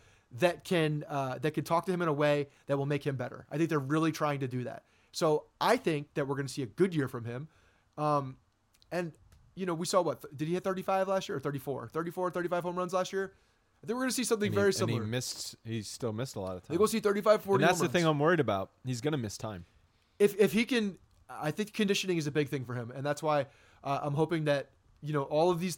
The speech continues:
Speaker 1: changes that are being made, uh, are being made to, I think, get more longevity from their players, right? Like, they're, they're, they want their guys to be in better shape, bottom line,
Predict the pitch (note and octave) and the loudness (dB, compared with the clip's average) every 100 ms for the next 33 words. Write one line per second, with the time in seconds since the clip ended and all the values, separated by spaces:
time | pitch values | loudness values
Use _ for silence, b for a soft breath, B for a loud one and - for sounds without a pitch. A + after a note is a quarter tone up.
0 | _ - G3+ E3+ D#3 E3 D#3 E3 D3+ E3+ | _ -2 0 0 0 0 0 0 0 0
1 | D#3 C3+ b b b b - C3 C#3+ C3+ | 0 -2 b b b b -8 -2 0 2
2 | E3+ D#3 D#3 D#3 C#3+ C#3+ D3+ C#3 C#3+ C#3 | 2 2 0 0 0 0 -2 -2 -2 0
3 | C#3+ D3 D3 C#3 D3 C#3 C#3+ C3 B2+ C3+ | 0 0 0 0 0 0 -2 -4 -4 -6
4 | B2 A#2 B2+ D#3 - b b b b C3+ | -8 -6 -4 -4 -6 b b b b 0
5 | D#3+ C#3+ D#3 C#3 D#3+ F3+ G3+ G#3+ F#3 F3 | 0 4 2 4 2 4 4 4 4 4
6 | D#3+ D#3+ C#3+ C#3+ C3+ C#3 B2 C#3 C#3 C3 | 0 0 2 2 0 -4 -2 0 0 -4
7 | B2 | -10